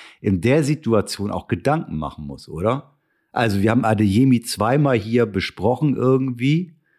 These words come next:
mit zwei schlimmen Schwalben in kürzester Zeit. Und dann siehst du es so aus einer Halbposition und siehst Adeyemi da durch die Gegend fliegen. Das kann doch nicht sein, dass er das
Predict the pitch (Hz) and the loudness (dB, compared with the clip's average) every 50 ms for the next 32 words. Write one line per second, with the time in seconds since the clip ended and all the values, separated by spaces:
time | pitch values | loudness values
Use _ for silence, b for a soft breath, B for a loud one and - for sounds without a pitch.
0 | _ _ _ _ _ _ _ _ _ _ _ _ 107 110 107 110 - - 120 117 | _ _ _ _ _ _ _ _ _ _ _ _ -2 0 0 -2 -6 -4 -2 0
1 | 113 110 98 - - 117 117 135 160 170 151 123 - - - 85 95 92 95 104 | 2 2 2 0 2 2 4 4 6 4 4 2 0 -4 -4 -2 -2 0 0 0
2 | 104 127 139 139 - - 110 107 113 107 - - - 147 151 147 - 127 120 - | 0 0 -2 -2 -4 -4 -2 -2 -2 -2 -4 -2 -2 -2 -2 0 -4 -6 -6 -4
3 | - 107 98 90 - - - 110 95 87 95 113 - - - b b b b b | 0 -2 -2 -2 -4 -6 -4 -2 -2 0 0 0 -2 -4 -8 b b b b b
4 | b b b b b b - 113 127 123 120 113 104 127 175 175 - - 165 156 | b b b b b b 0 2 2 4 2 2 2 2 2 2 0 -2 0 0
5 | 147 131 - - 139 131 107 120 120 - - 120 101 95 98 127 160 196 190 - | 0 0 0 -2 -4 -2 0 0 -2 2 2 0 0 2 2 2 0 0 0 -4
6 | - - 117 101 90 95 90 82 - - - - 92 101 123 151 160 - - 113 | -4 -2 0 0 0 -2 -6 -8 -10 -10 -6 -2 0 0 0 0 -2 -2 -2 -2
7 | 117 110 107 110 139 156 156 - - 131 131 123 123 113 107 107 123 135 139 135 | 0 0 -2 -2 -4 -4 -4 -2 -2 -2 0 0 0 -2 0 2 2 4 4 4
8 | 117 113 113 110 110 110 - - 113 95 90 95 90 85 82 76 - - - 80 | 2 2 2 2 0 -2 -4 -6 -10 -4 -2 -2 -2 -2 -2 -6 -8 -8 -10 -8
9 | 69 73 92 - - - 123 131 131 123 113 117 107 - 104 104 104 101 - - | -6 -6 -8 -8 -4 0 0 2 2 2 0 0 0 0 0 0 2 0 -2 0
10 | 98 95 - - _ | -2 -2 -2 -6 _